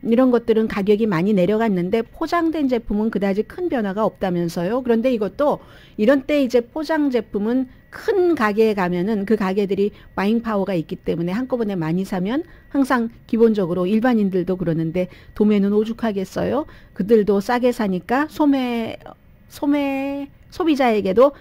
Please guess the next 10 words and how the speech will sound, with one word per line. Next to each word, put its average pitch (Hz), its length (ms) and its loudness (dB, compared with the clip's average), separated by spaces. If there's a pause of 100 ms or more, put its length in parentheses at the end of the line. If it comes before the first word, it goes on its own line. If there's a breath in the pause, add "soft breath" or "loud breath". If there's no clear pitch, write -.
(140 loud breath)
싸게 294 360 2
판다 247 420 2
하는 208 180 0
겁니다. 170 480 0 (380 soft breath)
아무튼 269 500 6
최고의 269 920 2
시나리오는 233 840 2 (400 soft breath)
인플레이션, 247 960 2
물가 262 340 2
상승 277 600 0